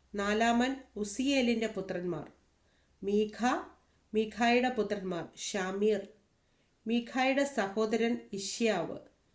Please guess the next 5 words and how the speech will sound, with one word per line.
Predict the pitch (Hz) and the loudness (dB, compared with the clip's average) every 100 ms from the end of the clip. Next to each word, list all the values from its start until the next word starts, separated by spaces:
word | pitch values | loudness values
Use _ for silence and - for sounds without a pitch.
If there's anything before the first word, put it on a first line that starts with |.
| _ _ _ | _ _ _
ഇഷ്യാവിന്റെ | 202 - 247 240 254 262 | -10 0 4 4 4 2
പുത്രന്മാരിൽ | 277 208 202 202 196 190 185 - | 0 -2 -2 -4 -2 -2 -2 -6
സെഹര്യാവ്. | - - 196 196 214 208 180 156 - - _ _ _ _ _ _ - _ - | -10 -6 -6 -2 0 0 0 -2 -10 -18 _ _ _ _ _ _ -20 _ -2
മെരാരിയുടെ | 220 240 247 269 277 277 | 2 4 4 2 2 0
പുത്രന്മാർ | - 196 185 185 180 165 | -2 -4 -4 -2 -4 -4